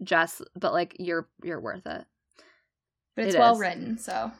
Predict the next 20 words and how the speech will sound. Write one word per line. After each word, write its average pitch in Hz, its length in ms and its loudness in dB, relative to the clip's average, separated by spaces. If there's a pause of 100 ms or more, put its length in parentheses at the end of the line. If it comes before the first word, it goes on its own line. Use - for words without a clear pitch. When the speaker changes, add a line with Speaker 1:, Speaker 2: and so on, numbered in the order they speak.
(140)
Speaker 1:
Tried 254 260 6
to 302 80 2
respond 285 380 0
to 254 40 -4
your 214 80 -2
question, - 460 -4
but 185 120 -2
my 175 80 -2
response 180 480 -2
is 170 120 -10
too 202 260 -4
long. 147 400 -2 (360)
My 214 120 6
issue 277 340 2
with 294 160 0
the 220 60 2
great 190 340 2
Speaker 2:
<laughs> - 40 -4
Speaker 1:
H 196 300 2
P 170 400 -4